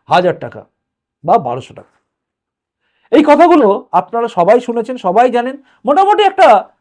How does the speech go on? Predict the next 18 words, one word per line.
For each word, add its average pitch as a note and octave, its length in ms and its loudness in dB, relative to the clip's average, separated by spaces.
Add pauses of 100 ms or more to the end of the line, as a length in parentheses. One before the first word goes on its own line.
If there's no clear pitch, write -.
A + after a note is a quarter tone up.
(320)
দাগ C4 260 6
আমাদের B3+ 340 0
গায়ে F3+ 220 0
লেগে F3+ 220 -4
গেছে E3 180 -10
যে F#3 80 -8
বাংলার G#3 460 0
মানুষ G#3+ 400 -4
বেইমান। C#3 360 -8 (1120)
আচ্ছা, C#4+ 180 -6
সত্যিই B3+ 360 -2
কি D4+ 100 -4
বেইমান? B3+ 420 -2 (640)
এই F#3 100 -2
লোকসভা G#3 440 0
ভোটে G#3 260 -2
যা F#3+ 140 0
হয়েছে, D3+ 400 -4